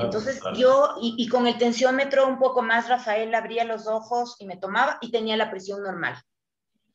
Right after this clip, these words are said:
Speaker 1: Resulta que yo pasaba cinco días bien, tenía la consulta con el cardiólogo. En el transcurso de mi periodo de manejar nuevamente a la misma ciudad, yo llegaba con la presión altísima porque yo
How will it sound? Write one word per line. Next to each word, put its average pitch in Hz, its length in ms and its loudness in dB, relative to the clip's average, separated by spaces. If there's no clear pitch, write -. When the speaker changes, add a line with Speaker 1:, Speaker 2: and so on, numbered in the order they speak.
Speaker 1:
Resulta 302 460 -2
que 247 140 -4
yo 277 400 0
pasaba 240 320 0
cinco 269 320 -4
días 269 260 0
bien, 247 220 -8
tenía 214 240 -4
la 226 140 -4
consulta 214 420 -4
con 226 120 -4
el 233 100 -8
cardiólogo. 233 800 -4
En 208 120 -12
el 190 120 -6
transcurso 208 600 -4
de 220 120 -4
mi 175 380 -6
periodo 220 380 2
de 196 140 0
manejar 175 640 -2
nuevamente 240 520 0
a 226 40 0
la 185 100 -2
misma 196 320 -8
ciudad, 220 460 -2
yo 226 140 -2
llegaba 220 380 0
con 214 120 -10
la 185 120 -10
presión 185 300 -12
altísima 226 600 -6
porque 190 360 0
yo 226 440 2